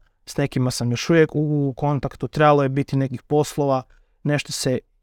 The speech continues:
izjalovilo, nešto se možda dogodi, ali uglavnom da idem sad ponovo, još bi kvalitetnije to sve,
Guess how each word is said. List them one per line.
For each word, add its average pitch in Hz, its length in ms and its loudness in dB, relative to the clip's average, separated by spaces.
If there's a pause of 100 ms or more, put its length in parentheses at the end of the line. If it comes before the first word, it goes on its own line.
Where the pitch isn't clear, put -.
izjalovilo, 143 920 2
nešto 143 340 0
se - 180 -6
možda 131 300 -2
dogodi, 147 500 2 (480)
ali 139 160 2
uglavnom 156 460 2 (460)
da 147 140 0
idem 151 240 2
sad 160 220 -2
ponovo, 160 520 0
još 175 420 2
bi 147 100 -2
kvalitetnije 143 760 0
to 131 180 -2
sve, 131 380 -4